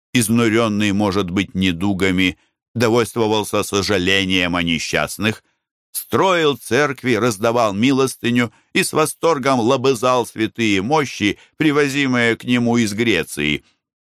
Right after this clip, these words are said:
Незадолго до кончины своей он послал старшего сына именем Василька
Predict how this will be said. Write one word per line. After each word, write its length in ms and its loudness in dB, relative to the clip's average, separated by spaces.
Незадолго 680 0
до 160 -2
кончины 580 -2
своей 560 -2
он 200 0
послал 480 0
старшего 580 -2
сына 460 -2
именем 580 0
Василька 760 0